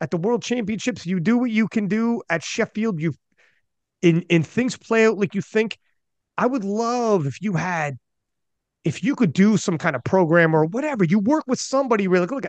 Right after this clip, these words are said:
I want my stuff to be available to whoever wants it. Just take it.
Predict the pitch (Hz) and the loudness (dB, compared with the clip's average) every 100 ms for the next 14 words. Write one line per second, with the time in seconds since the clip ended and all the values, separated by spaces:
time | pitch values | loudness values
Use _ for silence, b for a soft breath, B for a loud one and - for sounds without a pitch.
0 | - 269 247 214 196 - 202 - 160 156 | -6 -4 -2 -4 -6 -6 -10 -8 -4 2
1 | 156 151 139 139 131 139 123 117 113 107 | 4 4 0 -2 -2 -4 -4 -8 -12 -16
2 | - _ _ _ _ - 330 - 185 127 | -20 _ _ _ _ -4 -4 -2 -4 -6